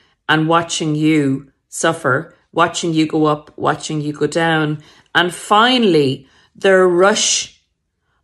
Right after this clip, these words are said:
of their chemical addiction to you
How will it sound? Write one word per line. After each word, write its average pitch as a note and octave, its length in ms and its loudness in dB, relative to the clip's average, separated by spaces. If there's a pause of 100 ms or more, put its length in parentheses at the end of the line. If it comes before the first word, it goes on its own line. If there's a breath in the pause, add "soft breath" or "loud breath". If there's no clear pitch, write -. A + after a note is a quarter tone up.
of D#3 300 0
their G3 460 4
chemical E3 920 0 (920)
addiction D#3+ 480 -2
to - 160 -6
you D#3 520 2